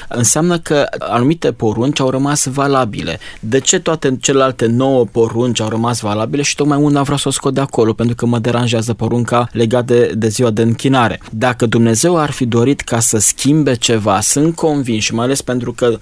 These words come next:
atunci când mă uit în Vechiul Testament, porunca a patra, fiind un semn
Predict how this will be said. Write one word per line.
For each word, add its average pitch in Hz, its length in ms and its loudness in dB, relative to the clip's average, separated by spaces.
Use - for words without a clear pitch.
atunci 143 320 -2
când 131 160 -4
mă 127 60 0
uit 135 160 -2
în 120 100 0
Vechiul 120 260 -2
Testament, 107 760 -2
porunca 131 440 0
a 113 60 -2
patra, 98 560 -2
fiind 131 320 0
un 131 140 0
semn 101 400 0